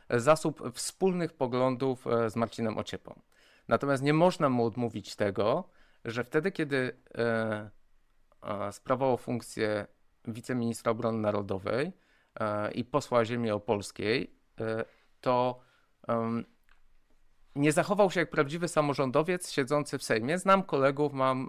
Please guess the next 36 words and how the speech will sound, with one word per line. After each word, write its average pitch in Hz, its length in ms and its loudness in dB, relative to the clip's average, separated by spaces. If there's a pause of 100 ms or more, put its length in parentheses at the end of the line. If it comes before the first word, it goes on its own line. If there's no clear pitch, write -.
(120)
mam 127 400 -2
wielu 147 200 0
kolegów, 139 400 0
którzy, 131 320 -4
wiesz, 120 220 2
przychodzili 143 400 -6
z - 60 -10
samorządu 147 560 0 (260)
z - 160 -12
tym, 160 180 2
że 143 160 2 (280)
teraz 160 400 8
powiemy 151 580 2
o 151 220 6
tym 151 220 0
w - 60 -14
Sejmie, 151 400 2
jak, 143 380 4
e, 127 220 0
samorząd 131 560 0
będzie 123 360 -2
działał. 156 340 8
Przychodzili 143 500 -2
do 127 100 0
ław 127 200 6
sejmowych 185 540 4
i 151 100 -6
szybko 190 300 -2
zapominali, 143 580 0
że 135 100 -4
są 139 180 -6
samorządowcami, 175 920 -2
bo 165 120 -4
teraz 143 320 2
są 131 200 2
władzą 120 440 4